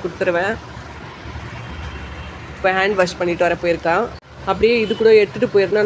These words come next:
நல்லா இருந்திருக்கும், ஆனா ஓடிட்டாங்க. அப்புறம் எடுத்துட்டு போய் வைக்க சொல்லணும், அவனே எடுத்துட்டு போய் வைப்பான், ஒண்ணும் பிரச்சனை இல்ல. கை கழுவிட்டியாப்பா? ஹேண்ட் வாஷ் பண்ணியாச்சா? சரி, ஒரு ஒரு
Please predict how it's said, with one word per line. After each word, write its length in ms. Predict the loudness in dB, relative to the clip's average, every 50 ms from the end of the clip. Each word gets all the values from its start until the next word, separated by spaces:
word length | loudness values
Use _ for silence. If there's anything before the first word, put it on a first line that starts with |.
| 4 4
நல்லா 140 | 6 6 4 4
இருந்திருக்கும், 540 | 4 0 -2 -2 -2 0 2 4 4 4 4 4
ஆனா 140 | 2 4 2 2 2 2 -2 -4 -6 -6 -6 -8 -16 -18 -18 -18 -18 -18 -18 -18 -18 -18 -16 -16 -14 -14 -14 -8 -4 -2
ஓடிட்டாங்க. 440 | 0 2 2 2 2 0 0 0 0 -2 -4 -6 -12 -14 -18 -16 -18 -16 -8 -8
அப்புறம் 260 | -8 -6 -2 -2 0 0
எடுத்துட்டு 260 | 0 -2 -2 -6 -2 0
போய் 120 | 0 0
வைக்க 180 | 0 0 0 -2 -2
சொல்லணும், 340 | -2 -2 -2 -2 -2 0 0 0
அவனே 180 | 0 0 2 2 0
எடுத்துட்டு 260 | -2 -2 -8 -8 -4
போய் 120 | -2 -2 -2
வைப்பான், 260 | -4 -2 0 0 0 2
ஒண்ணும் 200 | 0 0 -2 -2
பிரச்சனை 300 | -4 -6 -2 0 0 2 2 2
இல்ல. 120 | 0 0 0 2 0 0 0 2 0 0 0 -2 -4 -10 -14 -18 -8 -2
கை 100 | 0 2 2 4
கழுவிட்டியாப்பா? 580 | 6 6 6 6 6 4 4 4 4 4 4 4 4 2 -2 -6 -8 -10 -8 -8 -10 -12 -12 -12 -18 -18 -10 -2
ஹேண்ட் 180 | -2 0 2 2
வாஷ் 160 | 0 0 -2
பண்ணியாச்சா? 480 | -2 -2 0 0 -2 -4 -2 0 0 0 0 -2 -6 -14 -16 -14 -14 -14 -14 -14 -14 -14 -12 -12 -2
சரி, 160 | 2 4 6 6 6 6
ஒரு 120 | 6 8 6 6
ஒரு 100 | 6